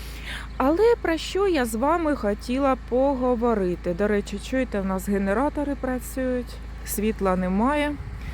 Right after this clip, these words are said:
вимикання постійні, аварійні, але таке життя. Я хотіла з вами поговорити про те, е, що я сьогодні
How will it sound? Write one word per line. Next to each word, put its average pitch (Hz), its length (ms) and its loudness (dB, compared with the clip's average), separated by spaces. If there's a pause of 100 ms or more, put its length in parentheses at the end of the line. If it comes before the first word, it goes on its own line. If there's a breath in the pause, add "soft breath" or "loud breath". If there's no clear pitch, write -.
(380 loud breath)
вимикання 262 880 0
постійні, 285 640 -2
аварійні, 262 840 2 (320)
але 269 220 -4
таке 254 360 -4
життя. 202 520 -4 (920)
Я 302 260 4
хотіла 311 460 0
з - 80 -6
вами 254 320 2
поговорити 247 760 0
про 220 220 0 (100)
те, 330 200 2 (1400 loud breath)
е, 240 520 4
що 277 200 -4
я 403 240 4
сьогодні 254 760 2